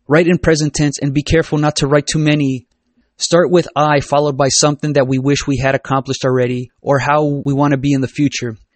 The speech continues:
I have several large farms and ranches that produce food in a sustainable way that benefits the people on the planet. The trick behind it is that our brain cannot differentiate between what is already true and what is fiction. Your brain will think that you already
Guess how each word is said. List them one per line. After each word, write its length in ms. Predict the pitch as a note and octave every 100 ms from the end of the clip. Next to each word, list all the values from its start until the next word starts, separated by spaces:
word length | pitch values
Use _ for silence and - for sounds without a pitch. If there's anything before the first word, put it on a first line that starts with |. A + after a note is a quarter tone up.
| _ _ _
I 140 | - D3
have 320 | D3+ D#3+ C#3
several 380 | - - D#3 E3
large 220 | D#3 D3
farms 420 | - D#3+ D3+ D3
and 160 | - C3
ranches 380 | C#3 C#3+ - B2+
that 160 | C3
produce 320 | - C3 C#3+ -
food 400 | - D#3 D3+ - _
in 120 | C3+
a 60 | C3
sustainable 640 | - - D3+ C#3+ C#3 C3+
way 320 | C3+ C3+ C3 - _
that 140 | C3+ B2+
benefits 380 | C#3+ C#3+ D3 -
the 100 | B2+
people 360 | - C3+ C#3
on 80 | C3+
the 80 | B2+
planet. 400 | - C3+ B2+ G#2 _ _ _ _ _ -
The 80 |
trick 240 | C#3+ F3 D#3+
behind 400 | D#3 D3 D#3 C#3+
it 160 | C3+ -
is 180 | C#3 C3
that 140 | C3+
our 80 | C3+
brain 240 | B2+ D3+
cannot 320 | - D3 D3 C#3
differentiate 760 | C#3 C#3+ C#3+ C#3 C3+ C3+ C3+
between 400 | C3 - C#3 B2+ - _
what 140 | - C#3+
is 80 | C#3+
already 260 | C#3+ C#3+
true 420 | - - E3 F3+ - -
and 140 | C#3
what 80 | C#3
is 160 | B2+ -
fiction. 420 | D3 - B2 A#2 - _ _ _
Your 120 | - D3+
brain 300 | D3+ E3+ E3
will 120 | D3+
think 200 | - D#3
that 120 | - C#3
you 120 | C#3+
already 240 | D3 C#3+